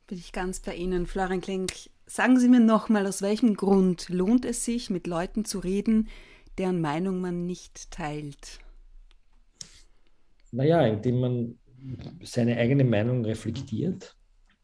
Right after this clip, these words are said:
Speaker 2: auch ein bisschen schärfen kann, ähm, weil es spannender ist, als immer nur mit Leuten zu reden, deren Meinung man eh kennt,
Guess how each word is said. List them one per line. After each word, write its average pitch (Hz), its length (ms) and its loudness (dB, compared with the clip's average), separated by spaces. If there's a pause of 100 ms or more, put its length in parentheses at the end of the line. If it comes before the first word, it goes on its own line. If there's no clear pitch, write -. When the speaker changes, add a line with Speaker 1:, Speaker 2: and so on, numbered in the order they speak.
(220)
Speaker 2:
auch 110 180 -6
ein 107 100 -4
bisschen 107 580 -6 (840)
schärfen - 580 -4
kann, 143 520 -4 (220)
ähm, 104 580 -8
weil 110 180 0
es - 120 -6
spannender 127 640 0
ist, 123 160 -2
als 117 120 0
immer 117 140 -2
nur 117 120 0
mit 117 140 -2
Leuten 101 300 -4
zu 117 140 -4
reden, 117 400 -2 (400)
deren 110 200 0
Meinung 107 260 0
man 104 180 -2
eh 117 140 -2
kennt, - 540 -4